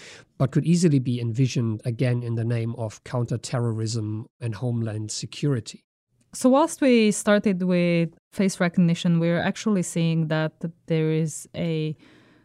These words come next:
Speaker 2: vast amount of data about us that might be encoded in our D N A, for instance, that might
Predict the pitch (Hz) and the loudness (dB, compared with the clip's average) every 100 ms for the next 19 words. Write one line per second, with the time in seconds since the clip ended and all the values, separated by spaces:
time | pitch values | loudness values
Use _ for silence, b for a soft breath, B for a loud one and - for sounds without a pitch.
0 | b 175 226 226 - 175 170 175 160 160 | b 2 2 2 2 4 4 0 -4 0
1 | 175 185 190 170 160 156 156 160 156 165 | 0 2 0 0 0 -2 -2 -4 -2 -4
2 | 156 165 156 156 151 147 151 - 170 - | -2 0 -2 -2 -2 -2 -2 0 0 2
3 | 165 160 160 151 - 165 156 156 151 151 | -2 0 -2 -4 -2 0 0 0 -2 -4
4 | - 170 165 147 190 240 240 220 220 - | -8 -2 0 2 4 2 2 2 2 2
5 | 214 208 185 165 165 165 156 151 | 2 2 2 -2 0 0 0 -2